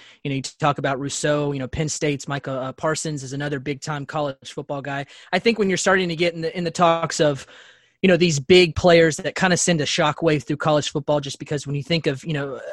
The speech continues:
I guess, so to say, household names this year, you know, those are some of the names that come to mind, you know, s-, these, you know, Parsons, Rousseau, those are some of the guys that are considered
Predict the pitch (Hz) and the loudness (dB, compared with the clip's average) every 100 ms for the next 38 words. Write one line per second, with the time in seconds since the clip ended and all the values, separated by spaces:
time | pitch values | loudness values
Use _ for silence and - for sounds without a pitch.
0 | 117 156 151 - 165 151 175 151 - 170 | -6 -2 0 4 2 4 0 0 0 -2
1 | - 175 170 135 151 156 147 156 147 160 | 0 4 4 4 -2 -2 -4 -4 -4 -2
2 | 156 143 147 175 190 175 - 160 160 156 | -2 -2 -2 2 2 2 -2 -2 -2 -2
3 | 156 - 160 147 147 160 143 135 135 - | -4 -6 -6 -4 -2 -2 -2 -4 -6 -6
4 | 156 170 151 - 147 131 - 160 - 139 | -2 -2 -4 -6 -8 -2 2 2 0 -8
5 | 127 151 143 170 156 170 180 170 175 165 | -6 -6 -2 0 2 2 2 0 0 0
6 | 151 151 156 156 147 151 156 143 156 147 | 0 0 0 -2 -4 -4 -6 -4 -2 -2